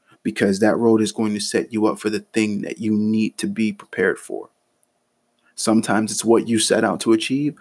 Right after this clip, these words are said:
Other times it's something better than that, depending on the way the road takes you. But all in all,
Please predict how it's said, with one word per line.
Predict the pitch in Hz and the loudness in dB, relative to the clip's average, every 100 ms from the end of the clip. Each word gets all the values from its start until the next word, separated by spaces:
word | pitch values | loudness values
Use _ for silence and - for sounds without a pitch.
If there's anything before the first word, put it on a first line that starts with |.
| - - - | -14 -10 -2
Other | 117 123 | 0 0
times | - 120 120 | 0 -2 -2
it's | 110 | -2
something | 123 110 110 107 | -2 -2 -2 0
better | 110 107 98 | 0 0 0
than | - - | -4 -12
that, | - - _ _ _ _ _ _ _ _ _ _ _ _ _ _ _ _ _ _ _ - | -14 -14 _ _ _ _ _ _ _ _ _ _ _ _ _ _ _ _ _ _ _ -8
depending | - 120 113 113 | -2 2 2 4
on | 107 | 2
the | 107 | 4
way | 107 | 4
the | 104 | 4
road | 98 107 - | 2 2 2
takes | 110 - | 0 0
you. | - - - - - | -8 -10 -14 -10 -2
But | 110 | 0
all | - 120 113 | 4 4 4
in | 110 | 4
all, | 110 107 104 | 4 2 0